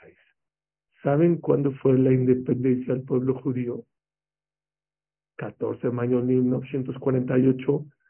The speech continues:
esa es la, la fecha laica. La, la fecha judía es cinco mil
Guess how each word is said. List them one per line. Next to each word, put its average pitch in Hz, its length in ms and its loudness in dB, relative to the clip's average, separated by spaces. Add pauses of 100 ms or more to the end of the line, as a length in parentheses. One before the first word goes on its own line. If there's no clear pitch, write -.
(420)
esa 127 240 -2
es 131 260 -4
la, 120 380 0
la 123 220 -8 (120)
fecha 127 640 0 (280)
laica. 143 580 2 (200)
La, 123 280 -2
la 120 180 0 (100)
fecha 143 340 2 (100)
judía 135 420 4
es 147 160 4 (880)
cinco 127 360 -2
mil 139 400 -2